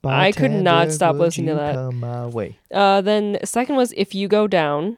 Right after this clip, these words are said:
Speaker 1: I'm Going Down Too
Speaker 2: Who's that
Speaker 1: by
Speaker 2: by?
Speaker 1: Kelsea Ballerini.
Speaker 2: Oh, that's a
Speaker 1: Yeah, but
Speaker 2: great song.
Speaker 1: that's the one where, like,
Speaker 2: It's a bop.
Speaker 1: "If you go down, I'm going down too."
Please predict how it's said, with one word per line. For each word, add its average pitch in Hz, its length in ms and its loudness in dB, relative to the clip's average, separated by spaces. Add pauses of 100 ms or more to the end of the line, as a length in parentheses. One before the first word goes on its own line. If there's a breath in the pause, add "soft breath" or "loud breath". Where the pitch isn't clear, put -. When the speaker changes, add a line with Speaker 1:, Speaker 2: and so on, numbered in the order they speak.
(480)
Speaker 1:
I'm 190 160 0
Going 165 180 0
Down 160 220 -2
Too 147 380 -6
Speaker 2:
Who's 110 180 -2
that 98 180 0
Speaker 1:
by 175 80 2
Speaker 2:
by? - 80 -2
Speaker 1:
Kelsea 185 320 -2
Ballerini. 156 540 -2
Speaker 2:
Oh, 123 280 6
that's 117 200 2
a - 40 4
Speaker 1:
Yeah, 190 60 6
but - 80 4
Speaker 2:
great - 140 0
song. - 100 -2
Speaker 1:
that's 220 140 2
the 233 60 2
one 220 140 4
where, 208 100 2
like, - 140 -6
Speaker 2:
It's 113 80 -2
a 95 60 -14
bop. - 240 -2
Speaker 1:
"If - 0 -
you 294 320 2
go 311 360 0
down, 262 460 0
I'm 240 260 -2
going 202 500 -2
down 196 340 0
too." 208 260 2